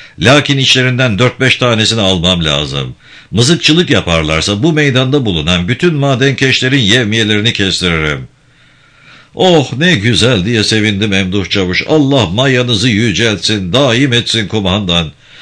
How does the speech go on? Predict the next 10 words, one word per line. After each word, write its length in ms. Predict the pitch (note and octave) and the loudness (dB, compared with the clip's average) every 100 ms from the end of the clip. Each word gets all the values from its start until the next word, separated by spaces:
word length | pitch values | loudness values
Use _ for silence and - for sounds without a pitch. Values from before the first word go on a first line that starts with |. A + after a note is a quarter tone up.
| - - | -20 -6
Buyurun, 540 | G#3 A#3+ D3 G#2 G2 | 0 4 4 4 0
kardeşlerimin 800 | F#2+ C#3 C#3 D#3 D3 D#3 C#3+ C#3+ | 0 2 4 4 2 2 2 2
içinden 480 | C3+ - B2+ G#2 G2 | 0 0 0 0 0
istediklerinizi 920 | D#3 - D3+ C3+ B2+ A#2 C3 A2 G#2+ | 0 0 2 2 2 0 0 0 0
alıp 400 | G#2+ B2+ G#2+ A2+ | 0 2 0 0
götürün. 500 | G2 F#2+ G2 F#2 D#2+ - - _ | 0 0 0 -2 -4 -8 -20 _
Bizim 340 | D#3+ D#3+ D3 - | 0 2 2 2
sana 280 | B2+ A#2+ | 0 0
itimadımız 880 | A#2 A#2+ A#2 A2 A2 F2+ G2 G2+ G#2 | 2 0 0 0 0 0 0 0 -2
var. 300 | D#2+ D#2+ D#2 | -2 -4 -6